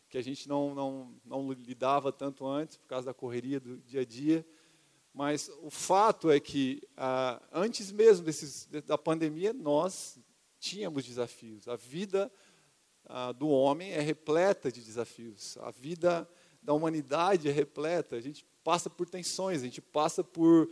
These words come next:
momentos, ah, onde a gente tem que lidar com obstáculos, com barreiras, né? Se eu, e quando a gente olha pra, pro movimento da nossa igreja, nossa própria casa, que vamos pegar um exemplo nosso,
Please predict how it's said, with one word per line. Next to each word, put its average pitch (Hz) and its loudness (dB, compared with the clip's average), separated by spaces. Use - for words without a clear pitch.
momentos, 156 -2
ah, 139 0
onde 147 0
a - -2
gente 143 -10
tem 160 -8
que 151 -14
lidar 151 4
com 160 -6
obstáculos, 143 -4
com 143 -4
barreiras, 143 6
né? 151 0
Se - -8
eu, 147 -2
e 147 6
quando 208 0
a 233 4
gente 226 2
olha 214 10
pra, 208 6
pro 180 0
movimento 180 2
da 165 0
nossa 175 -4
igreja, 170 4
nossa 156 -8
própria 196 -6
casa, 185 -2
que 160 -14
vamos 160 -14
pegar 170 0
um 165 -4
exemplo 165 -6
nosso, 160 -4